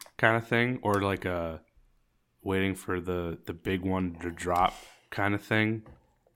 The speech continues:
'Cause obviously that takes time. Like, Marcus gotta unfold. Guys at the top gotta go.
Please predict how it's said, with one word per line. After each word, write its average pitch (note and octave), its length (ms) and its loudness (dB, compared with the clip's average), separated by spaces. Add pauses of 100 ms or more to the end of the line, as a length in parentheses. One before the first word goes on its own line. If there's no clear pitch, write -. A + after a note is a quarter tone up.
(140)
'Cause C3+ 160 8
obviously C3+ 320 10
that G#2+ 180 4
takes - 220 -2
time. F#2 240 0
Like, F#2 180 -6
Marcus F#2+ 280 0
gotta F2+ 220 -2
unfold. F2+ 580 -4 (760)
Guys G2 300 2
at F2 80 -8
the - 60 -20
top - 360 0
gotta F#2 200 -2
go. E2+ 500 -4